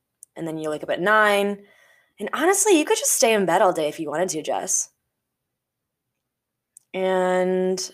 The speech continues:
I sat there. I highly contemplated it and then thought, "No.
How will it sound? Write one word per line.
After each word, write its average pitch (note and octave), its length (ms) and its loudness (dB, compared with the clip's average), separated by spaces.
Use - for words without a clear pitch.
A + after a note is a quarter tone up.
I F#3 60 -10
sat D#3 280 0
there. G#3+ 300 -2
I - 60 -10
highly G3 560 2
contemplated F#3 640 -2
it F3 320 0
and G#3 180 2
then G#3 200 2
thought, G3 440 2
"No. F3 360 0